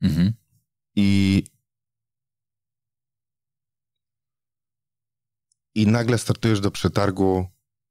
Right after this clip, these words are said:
Speaker 2: Mało tego, jeszcze masz jeden z tych mechaników, który cię pracuje, e, kiedyś był głównym mechanikiem w Mercedesie.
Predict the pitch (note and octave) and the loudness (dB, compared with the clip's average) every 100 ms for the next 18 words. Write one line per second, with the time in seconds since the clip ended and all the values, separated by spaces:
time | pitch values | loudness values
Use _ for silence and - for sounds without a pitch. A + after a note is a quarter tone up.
0 | _ _ _ _ _ _ _ _ _ _ | _ _ _ _ _ _ _ _ _ _
1 | _ _ _ _ _ _ - F2 G2+ F2+ | _ _ _ _ _ _ -4 -2 0 -2
2 | F2 E2+ - F2+ F2 - - _ _ - | -4 -4 0 0 0 -4 -14 _ _ -2
3 | G2+ A#2 G#2 - F#2 F2+ E2 E2 A#2 - | 0 2 0 -2 0 0 2 2 2 2
4 | G2+ - F2+ F2+ - - F#2 - B2 A2 | -2 -2 -6 -4 -2 -2 -2 0 2 2
5 | C#3 - - - - - - F#2 F2+ F2+ | 2 -2 -14 -20 -20 -16 -2 0 2 0
6 | F2+ - A#2 A2 G2 G2 F#2 G#2+ A2 G2 | 0 0 0 0 0 0 0 0 2 0
7 | E2 F2+ F2 F#2 F2 E2 D#2 - _ _ | 2 2 2 2 2 2 -4 -16 _ _
8 | _ _ _ _ _ _ _ _ _ - | _ _ _ _ _ _ _ _ _ -4
9 | F#2+ - D#2+ - - | -2 -2 -4 -6 -8